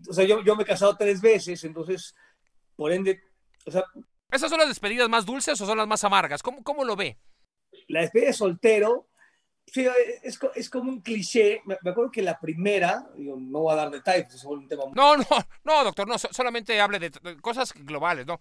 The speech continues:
Speaker 2: no, no, no especifiquemos, ¿no?
Speaker 1: La rana, la rana, mi, este, un muy buen amigo, y, eh, el primer esposo de, de, de mi, este, de mi hermana, eh, Mónica, en ese entonces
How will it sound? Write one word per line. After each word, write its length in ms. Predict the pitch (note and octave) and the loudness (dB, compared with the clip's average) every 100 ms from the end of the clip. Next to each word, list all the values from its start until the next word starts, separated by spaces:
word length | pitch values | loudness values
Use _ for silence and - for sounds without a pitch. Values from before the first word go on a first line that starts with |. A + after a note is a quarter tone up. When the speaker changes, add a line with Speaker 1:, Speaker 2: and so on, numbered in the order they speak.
| - - _ | -14 -20 _
Speaker 2:
no, 140 | G#3+ A3+ | -10 -6
no, 120 | C4 | -4
no 80 | C#4 | -4
especifiquemos, 720 | D4+ A#3+ G3 F3 G#3 D3+ B2 | -4 -8 -8 -4 -4 -4 -12
¿no? 180 | G3 - - - | -16 -18 -20 -8
Speaker 1:
La 240 | D3 D3+ | -2 0
rana, 440 | D3 G#3 A3 A#3+ D#4 - _ _ - | 2 2 2 0 -2 -10 _ _ -16
la 220 | C#3+ C#3 | -10 -8
rana, 360 | D3+ F#3 G3 F3 | -4 -4 -4 -6
mi, 200 | D3+ C#3+ | -6 -6
este, 1000 | C3 - - C3+ B2+ B2 A#2+ A#2 A2 G2+ - _ _ _ _ | -8 -10 -6 -6 -6 -10 -14 -14 -14 -18 -20 _ _ _ _
un 160 | D3+ E3+ | -4 0
muy 100 | E3+ | 2
buen 140 | E3+ | 4
amigo, 500 | D#3+ F3+ F#3 B3 C#4+ _ _ _ - _ | 4 4 4 4 2 _ _ _ -20 _
y, 420 | G3 G3+ B3 C#4 _ _ - | -4 2 2 0 _ _ -4
eh, 580 | D3+ D#3 D#3 D3 D3 - | -2 0 2 2 0 0
el 300 | D3+ D3+ C#3+ | 0 0 -2
primer 260 | D3+ F3+ | -2 0
esposo 400 | G#3 - G3 G#3 | 0 0 0 2
de, 260 | F3 D#3 D3 | 2 2 0
de, 180 | C#3+ C#3 | -8 -8
de 160 | C#3+ | -6
mi, 480 | C#3+ C#3+ C#3+ C#3 C3+ | -4 -6 -6 -8 -10
este, 640 | C3 - C#3 B2+ B2 A#2 _ - _ | -10 -10 -4 -4 -4 -8 _ -20 _
de 100 | - | -8
mi 100 | C#3 | -2
hermana, 760 | D3+ D#3+ F3 E3+ D#3 D3 C#3+ C#3 | 2 4 4 4 4 2 -2 -4
eh, 520 | C3 B2 A#2+ A#2+ A#2 | -6 -8 -12 -14 -12
Mónica, 540 | C3 E3 F#3+ F#3 F#3+ A3 | -2 2 4 4 2 2
en 80 | D3+ | 0
ese 100 | C#3 | -6
entonces 160 | C3+ | -8